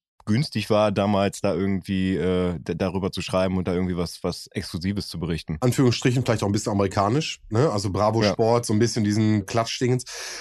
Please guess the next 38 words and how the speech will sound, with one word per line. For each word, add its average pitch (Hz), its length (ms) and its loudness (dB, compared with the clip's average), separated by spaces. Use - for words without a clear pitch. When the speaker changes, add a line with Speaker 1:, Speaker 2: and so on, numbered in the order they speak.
Speaker 2:
Ähm, 120 240 6
Speaker 1:
Mhm. 120 100 4
Speaker 2:
okay, 135 440 2
weil 127 220 4
für 131 120 0
mich 170 260 4
war, 170 180 6
ähnlich 165 240 2
wie 156 60 -4
bei 147 80 4
Roman, 170 520 2
äh, 127 280 4
das 123 160 0
war 139 100 4
ein 135 80 4
böhmisches 131 380 2
Dorf 160 240 2
als 95 180 -2
Kind. 87 320 -2
Irgendwann 131 400 4
hatte 139 160 0
mein 127 400 4
Mitschüler 139 720 2
einen 113 140 0
Football 165 680 2
sich 147 160 -2
gekauft, 165 420 0
der 107 60 0
hatte 104 100 -2
sich 104 120 0
auch 107 40 0
einen 107 100 0
Baseball 123 560 4
und 101 340 0
Baseballhandschuh 123 840 2
und 104 200 0
so 120 160 0
Zeugs, 156 400 0